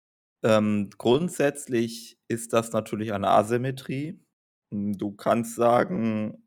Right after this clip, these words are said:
wenn, also, es entsteht die ganze Zeit Leben, auch immer wieder vom Neuem, aber jedes Leben ist dazu verdammt, äh, zu sterben. Das heißt, der Müllberg <laughs> oder der To-, Berg des Todes, der wächst immer weiter.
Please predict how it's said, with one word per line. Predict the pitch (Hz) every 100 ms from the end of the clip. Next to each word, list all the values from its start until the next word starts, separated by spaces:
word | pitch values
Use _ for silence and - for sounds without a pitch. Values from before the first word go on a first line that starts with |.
| -
wenn, | 113 107 107 107 101 98 _ - _ _ _ _ _ -
also, | 110 107 - - -
es | 117
entsteht | 110 127
die | 123
ganze | 120 -
Zeit | 123
Leben, | 104 117 135 196 _ _ _
auch | - -
immer | 127 117
wieder | 113
vom | - 127
Neuem, | 113 110 131 220 - _ _
aber | 110 113 110 110 107 107 _ -
jedes | 107 113 117 110
Leben | 107 107 107 104
ist | - -
dazu | -
verdammt, | - 110 101 110 107 113 - -
äh, | 107 98 98 95
zu | - 113
sterben. | - 104 107 151 - _ _ _ -
Das | -
heißt, | 110 104 110 -
der | 107 101 98
Müllberg | 98 110 123 123 - 180 131 -
<laughs> | 196 165 -
oder | 101
der | 92 107
To-, | - -
Berg | 107 107 117
des | 120 -
Todes, | - 113 117 123 -
der | 104
wächst | 107 113 - -
immer | 107 98
weiter. | 104 104 110 135 139 160